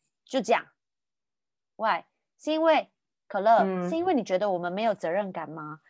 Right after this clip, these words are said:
Speaker 1: 还是你觉得我们不敢承诺？还是太害羞？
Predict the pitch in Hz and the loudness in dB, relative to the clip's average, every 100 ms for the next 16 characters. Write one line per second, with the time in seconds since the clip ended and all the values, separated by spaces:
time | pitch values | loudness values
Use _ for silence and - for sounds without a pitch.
0 | - _ - 190 277 214 185 170 180 170 | -20 _ -12 -4 -2 -2 -4 -4 -4 -4
1 | 170 165 165 160 160 277 254 180 170 - | -6 -8 -10 -12 -8 -6 -2 -4 -6 -10
2 | 170 185 226 190 - _ _ _ _ - | -8 -4 -2 -2 -4 _ _ _ _ -12
3 | 175 180 - 220 202 180 160 - _ _ | -12 -12 -12 -10 -8 -8 -10 -14 _ _
4 | _ _ _ _ _ _ 226 247 233 233 | _ _ _ _ _ _ -4 -2 0 -2
5 | - 240 277 | -2 -4 -4